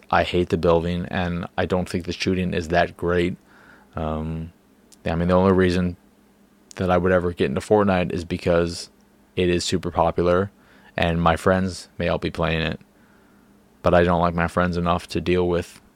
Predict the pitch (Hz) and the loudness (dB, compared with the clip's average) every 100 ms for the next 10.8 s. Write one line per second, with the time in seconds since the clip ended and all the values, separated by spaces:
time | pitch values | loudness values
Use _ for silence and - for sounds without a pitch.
0 | _ _ - - 60 58 - 87 85 - | _ _ -6 -4 -4 -6 -2 0 0 -2
1 | _ - - - - - - 92 92 87 | _ -20 -20 -20 -20 -20 -8 0 2 2
2 | 98 90 82 78 76 78 78 - - - | 2 2 2 0 0 -2 -2 -2 -6 -10
3 | _ - 85 82 87 - _ _ - - | _ -2 2 0 -2 -10 _ _ -12 -6
4 | - - - - - - _ _ _ _ | -6 -4 -8 -8 -14 -16 _ _ _ _
5 | _ _ _ - - - 104 - 98 - | _ _ _ -12 -8 2 4 4 0 2
6 | 95 92 - - _ _ - - 98 104 | 0 0 -8 -14 _ _ -20 -2 6 8
7 | 101 98 101 107 110 101 90 87 95 95 | 10 10 10 12 10 10 6 4 2 0
8 | - - 110 107 117 120 135 139 - 170 | -2 6 6 10 10 8 8 6 10 10
9 | 151 85 - - - 95 98 113 120 135 | 10 6 0 -8 -8 4 10 12 12 10
10 | 143 143 131 160 180 117 82 | 12 10 10 8 8 8 4